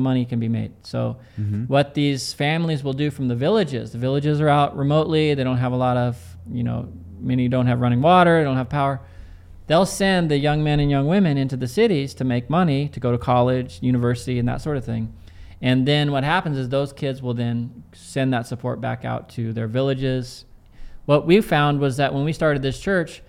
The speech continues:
Speaker 1: we started also a Bible college, Calvary Chapel Bible College Extension Campus. And these, these students would then go back out to their villages and want to replicate what we were doing in the city as far as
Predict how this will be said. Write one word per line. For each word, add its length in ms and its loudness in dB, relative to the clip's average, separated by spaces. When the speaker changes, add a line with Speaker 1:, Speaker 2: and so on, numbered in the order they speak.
Speaker 1:
we 80 -4
started 300 2
also 320 0
a 80 0
Bible 320 2
college, 380 -2
Calvary 260 0
Chapel 280 -4
Bible 300 2
College 280 0
Extension 480 -4
Campus. 500 -6
And 220 4
these, 380 2
these 200 2
students 520 0
would 180 -4
then 220 -2
go 140 -2
back 320 0
out 240 0
to 60 -4
their 140 2
villages 640 0
and 300 2
want 300 0
to 160 0
replicate 840 -2
what 200 0
we 140 6
were 140 4
doing 320 4
in 80 2
the 100 2
city 340 -2
as 80 -6
far 220 -2
as 240 -8